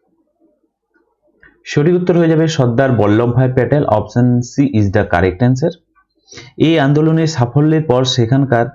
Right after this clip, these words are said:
মহিলা তাকে সর্দার উপাধি দেন। এবং মনে রাখবে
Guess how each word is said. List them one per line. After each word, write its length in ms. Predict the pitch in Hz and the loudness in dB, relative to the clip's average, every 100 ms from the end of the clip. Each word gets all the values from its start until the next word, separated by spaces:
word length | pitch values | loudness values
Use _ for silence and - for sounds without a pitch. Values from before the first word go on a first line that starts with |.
| - - - | -16 -20 -6
মহিলা 360 | 107 120 147 160 | 0 2 2 2
তাকে 460 | 135 113 127 131 - _ - | 0 0 0 -2 -6 _ -14
সর্দার 540 | - 135 131 123 160 - | -4 -2 0 0 0 0
উপাধি 480 | 104 107 101 147 - - _ - 87 | -2 0 0 0 -4 -14 _ -6 -2
দেন। 260 | 80 76 - _ _ _ _ _ _ _ _ _ _ _ _ _ _ - | 0 -2 -8 _ _ _ _ _ _ _ _ _ _ _ _ _ _ -6
এবং 260 | 123 139 135 | -2 2 2
মনে 200 | 131 170 | 2 2
রাখবে 480 | 180 135 120 - | 2 2 2 0